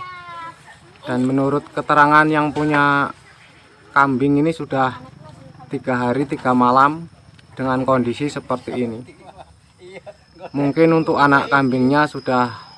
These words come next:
tidak bisa kita selamatkan karena sudah terlalu lama ini menurut saya.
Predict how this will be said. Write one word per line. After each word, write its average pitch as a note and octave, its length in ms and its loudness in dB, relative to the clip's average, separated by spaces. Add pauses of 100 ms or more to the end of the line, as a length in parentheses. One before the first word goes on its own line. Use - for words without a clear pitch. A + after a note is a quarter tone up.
(280)
tidak B2+ 300 -6
bisa B2 560 2 (260)
kita B2+ 240 -2
selamatkan B2 880 0 (640)
karena B2+ 320 0
sudah B2 540 -4 (800)
terlalu B2 400 0
lama C3 340 6
ini B2 160 0
menurut B2 400 0
saya. B2 380 -8